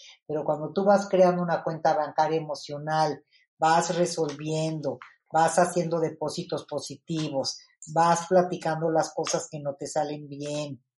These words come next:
vas haciendo acuerdos, etcétera, etcétera,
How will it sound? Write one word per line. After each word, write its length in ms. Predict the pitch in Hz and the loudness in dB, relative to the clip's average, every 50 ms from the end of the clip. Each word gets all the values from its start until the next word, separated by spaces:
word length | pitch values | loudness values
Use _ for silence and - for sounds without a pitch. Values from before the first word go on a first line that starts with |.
| _ _ - | _ _ -2
vas 280 | 147 165 170 165 - | 2 2 4 4 6
haciendo 460 | 190 180 185 - 175 170 165 160 175 | 4 4 4 4 0 0 2 2 2
acuerdos, 840 | 165 - - - 151 160 160 165 165 170 165 - 147 135 - - - | 2 2 0 0 0 2 4 4 4 4 2 0 -2 -6 -6 -6 -8
etcétera, 440 | 135 - - - 156 - - 175 170 | -10 -8 -4 -4 -4 2 2 2 2
etcétera, 580 | 165 - - 170 160 - 175 180 196 208 - | 2 0 -2 -2 -2 0 2 2 2 2 2